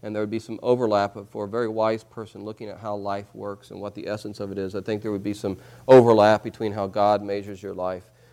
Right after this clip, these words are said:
But that really should be the question that we ask ourselves, because that's who really matters. And, um, and that's what we see in, in the end of Matthew twenty-five, is that there's going to be a day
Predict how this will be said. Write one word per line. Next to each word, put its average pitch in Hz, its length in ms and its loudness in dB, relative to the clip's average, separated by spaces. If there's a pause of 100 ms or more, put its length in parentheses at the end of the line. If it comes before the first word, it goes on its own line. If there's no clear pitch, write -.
(120)
But 101 140 -10
that 135 240 4
really 131 280 2
should 98 280 -14
be 101 160 -10
the 95 80 -14
question 110 420 -12
that 95 160 -14
we 131 180 -6
ask 101 300 -4
ourselves, 87 640 -14
because 95 300 -14
that's 107 400 -8 (380)
who 117 120 -4
really 110 300 4
matters. 98 720 -4 (640)
And, 117 300 4
um, 104 360 8
and 117 160 0
that's 139 200 6
what 175 100 -4
we 143 120 -2
see 131 280 4
in, 117 240 4
in 117 320 -2
the 120 220 -2
end 139 260 -2
of 107 220 0 (180)
Matthew 117 400 -2
twenty-five, 123 640 -4
is 104 140 -12
that 110 180 -4
there's 117 220 -8
going 123 340 0
to 135 60 -8
be 143 180 -6 (300)
a 123 80 -4
day 98 460 -6